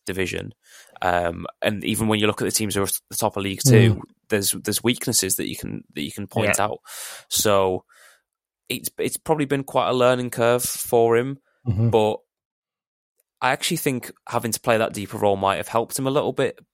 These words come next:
Speaker 1: Just sort of
Speaker 2: Yeah.
Speaker 1: settle him down and not think, "I've got to be playing these wonder passes all the time. I've got to be the one creating."
Speaker 2: Yeah.
Speaker 1: It sort of settled him down and just made him look a little bit more at, at how to retain the ball a bit better.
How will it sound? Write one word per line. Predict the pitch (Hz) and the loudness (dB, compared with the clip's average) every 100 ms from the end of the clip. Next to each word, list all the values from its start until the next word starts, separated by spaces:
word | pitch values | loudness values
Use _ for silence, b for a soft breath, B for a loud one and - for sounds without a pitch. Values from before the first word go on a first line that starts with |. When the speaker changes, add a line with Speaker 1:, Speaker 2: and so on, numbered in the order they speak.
| _ | _
Speaker 1:
Just | - 120 | -4 0
sort | 120 | 2
of | 92 | 2
Speaker 2:
Yeah. | |
Speaker 1:
settle | - 90 110 | 2 2 0
him | 107 | -2
down | 107 117 127 123 - | 2 2 2 -4 -6
and | 117 | -2
not | 110 107 _ - | 0 0 _ -8
think, | - 104 - - B - | -4 -4 -6 -16 B -6
"I've | 104 | 2
got | 117 | 2
to | 107 | 2
be | 110 | 0
playing | - 107 104 104 | 0 2 2 -2
these | 98 | -2
wonder | 110 110 95 | 0 0 -2
passes | - 113 - 107 | -8 -2 0 2
all | 98 | 2
the | 98 | 0
time. | - 98 98 | 0 2 2
I've | 98 95 | 0 0
got | 98 | 0
to | |
be | 98 | 0
the | 98 | -2
one | 98 | -4
creating." | - 98 101 92 78 78 | -2 0 0 0 -4 -6
Speaker 2:
Yeah. | - - B B B | -8 -8 B B B
Speaker 1:
It | - | 0
sort | - 123 - | 2 2 2
of | |
settled | 120 95 110 | 2 2 2
him | 101 | 2
down | 101 101 95 | 2 2 0
and | 92 | -4
just | - - - | -6 -6 -4
made | 107 104 | -2 0
him | 98 | 0
look | 104 - | -2 0
a | 107 | -2
little | - 107 101 95 | -2 0 0 0
bit | 95 | -2
more | 107 101 98 95 | 0 2 2 0
at, | - _ | -4 _
at | - - | -8 -4
how | - 98 - | -2 -2 0
to | 95 92 92 | 2 2 0
retain | 101 - 95 95 | -4 -4 -2 -2
the | |
ball | 95 95 95 | -4 -4 -4
a | |
bit | - - | -6 -4
better. | 85 71 | -4 -4